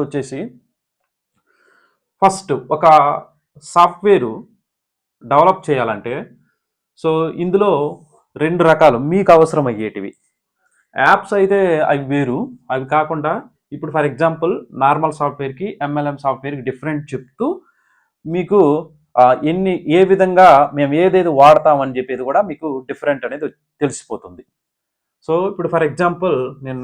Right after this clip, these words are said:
నార్మల్ సాఫ్ట్‌వేర్ అంటున్నానంటే దాని అర్థం ఏవేం సాఫ్ట్‌వేర్లు అంటే మీకు అర్థం కావడానికి చెప్తున్నాను. తర్వాత వచ్చేసి ఎంఎల్ఎం సాఫ్ట్‌వేర్. So, డిఫరెన్స్ చూడండి ఇక్కడ.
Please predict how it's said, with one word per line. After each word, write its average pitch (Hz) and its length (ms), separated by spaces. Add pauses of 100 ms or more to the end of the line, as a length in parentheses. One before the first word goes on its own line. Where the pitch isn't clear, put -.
నార్మల్ 151 360 (100)
సాఫ్ట్‌వేర్ 131 420
అంటున్నానంటే 120 540 (600)
దాని 120 360
అర్థం 135 320 (480)
ఏవేం 143 280 (100)
సాఫ్ట్‌వేర్లు 113 520 (540)
అంటే 127 220
మీకు 143 160
అర్థం 139 260
కావడానికి 147 340
చెప్తున్నాను. 113 420 (460)
తర్వాత 151 280 (100)
వచ్చేసి 156 380 (1040)
ఎంఎల్ఎం 127 500 (160)
సాఫ్ట్‌వేర్. 98 480 (1200)
So, 175 140
డిఫరెన్స్ 226 440
చూడండి 120 240
ఇక్కడ. - 300